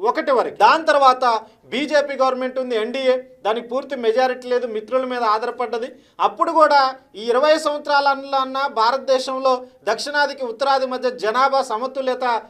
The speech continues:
వస్తదనుకున్నారు, కానీ ఇంకా రాలేదు, ఇంకా పెరిగింది. అంటే ఉత్తరాది జనాభా పెరిగి దక్షిణాది జనాభా తగ్గింది. కాబట్టి బీజేపీ కూడా అనివార్యంగా, వాజ్పేయి గవర్నమెంట్ కూడా మరొకసారి దీన్ని రాజ్యాంగ సవరణ ద్వారా పొడిగిస్తూ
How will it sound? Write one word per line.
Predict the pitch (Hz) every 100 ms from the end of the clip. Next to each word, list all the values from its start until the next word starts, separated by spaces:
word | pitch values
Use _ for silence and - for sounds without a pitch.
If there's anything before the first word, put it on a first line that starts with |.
| -
వస్తదనుకున్నారు, | 202 202 285 262 254 233 240
కానీ | 240 233
ఇంకా | 226
రాలేదు, | 214 196 247 240 254
ఇంకా | 285 262
పెరిగింది. | 277 277 269 214 - - 196
అంటే | 220
ఉత్తరాది | 214 285 285 233
జనాభా | 262 269
పెరిగి | 262 262 302 294 262 262 _
దక్షిణాది | - 262 294 302 294
జనాభా | 262 262 285
తగ్గింది. | 285 285 254 214 127 - _
కాబట్టి | 254 285
బీజేపీ | 170 240 330 349 330 302
కూడా | 262 254
అనివార్యంగా, | 285 254 269 294 285 254 254
వాజ్పేయి | 220 254 262 269
గవర్నమెంట్ | 247 240 233 233 226
కూడా | 220 214 226 - - _
మరొకసారి | 185 311 320 302 294 285
దీన్ని | 262 247
రాజ్యాంగ | 214 233 254 277 262
సవరణ | 254 240 240 233
ద్వారా | 226 220
పొడిగిస్తూ | 220 214 233 233 - 370